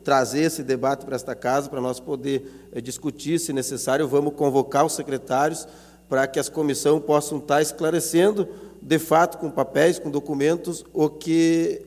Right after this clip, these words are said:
o que tá sendo feito. Porque muitas vezes, assim, bastante de cobrança, porque o que que acontece? Um agricultor me trouxe o seguinte relato,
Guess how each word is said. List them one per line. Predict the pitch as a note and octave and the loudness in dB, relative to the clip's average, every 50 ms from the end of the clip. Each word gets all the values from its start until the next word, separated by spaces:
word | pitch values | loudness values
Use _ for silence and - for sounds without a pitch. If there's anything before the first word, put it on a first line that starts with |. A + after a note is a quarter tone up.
| - E3 | -12 -6
o | E3 D3+ | -6 -6
que | D3+ - E3+ E3 E3 E3 E3 E3 E3+ E3+ E3+ E3+ E3 E3 - - - - | -6 -2 -2 0 0 0 0 0 -2 -2 -2 -4 -6 -10 -14 -20 -14 -4
tá | - E3 E3 | -2 0 0
sendo | E3 - E3+ E3 F3 | 0 -2 -4 -4 -4
feito. | E3+ - E3 D3 B2 - - - - - - - - - - - _ - - - | -2 2 2 2 2 2 -6 -14 -18 -20 -20 -20 -20 -20 -20 -20 _ -20 -20 -16
Porque | - C3 - - C#3+ C#3+ | -16 -12 -6 -2 -2 0
muitas | C#3+ D3 D#3 C#3+ D#3+ C#3+ | 0 -2 -2 0 0 0
vezes, | D3+ E3 E3 | 2 2 0
assim, | D3+ D#3+ E3+ D#3+ | 0 0 -2 0
bastante | D#3 D3 - - - E3+ F3 E3+ E3+ D#3+ | 0 0 0 2 0 0 0 0 -4 -6
de | C#3+ C#3+ C3+ | -4 -6 -6
cobrança, | - - D#3+ D3 C3+ C#3+ E3+ F3+ F3 - E3+ D3 C3 A#2 - - - - - - - | -4 -2 -2 2 6 6 6 6 4 0 -2 -2 -2 -2 -4 -6 -16 -20 -20 -10 -2
porque | - D3 C#3+ C#3+ - D#3 D#3 | 0 0 0 0 0 0 0
o | D#3 D3 | 0 0
que | D#3 D#3+ | -2 -2
que | D3+ F3 | 2 2
acontece? | E3 - - E3 D#3 - D#3 C#3+ C3+ - - | 2 4 4 2 4 4 4 4 4 4 2
Um | E3+ | 2
agricultor | D#3 D#3 D#3+ D#3 F3 E3 D3+ D#3+ E3+ F3 | 2 2 0 0 0 0 2 4 4 6
me | F3+ F3 E3+ | 6 6 4
trouxe | E3+ - E3 F3 E3+ E3+ - E3+ E3+ | 2 2 2 2 2 2 0 0 0
o | E3 D#3 | 0 0
seguinte | E3 E3+ D#3 C#3+ E3+ F3 E3+ F3 | -2 -6 -4 -2 -2 -2 -2 -2
relato, | E3+ D#3+ D3 C3+ B2 A2 - - | -2 2 4 4 2 2 0 -10